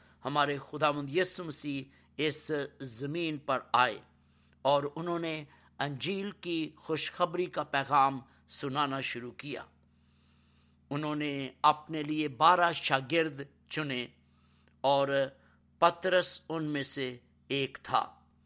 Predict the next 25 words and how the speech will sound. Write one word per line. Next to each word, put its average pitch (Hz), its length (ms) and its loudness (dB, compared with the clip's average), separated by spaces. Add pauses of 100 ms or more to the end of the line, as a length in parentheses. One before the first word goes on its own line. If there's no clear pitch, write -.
(480)
اس 139 220 -2
کے 139 120 -8
بھائی 147 360 0
کا 147 160 -8
نام 143 360 0 (360)
اندریاس 147 760 2
تھا۔ - 240 -8 (460)
وہ 143 120 -4
دونوں 170 500 -4 (340)
سگے 156 580 0 (320)
بھائی 127 340 -2
تھے۔ - 180 -12 (460)
پیشہ 147 280 0 (120)
کے 139 100 -6
لحاظ 143 400 2
سے 170 300 -6 (400)
پطرس 170 580 0 (160)
مچھلیاں 170 720 -2 (380)
پکڑنے 147 420 -2
والا 120 320 0
تھا۔ - 300 -2 (1200)
خداوند 151 340 0
یسوع 160 300 -2
مسیح 151 200 -8
کے 139 260 -4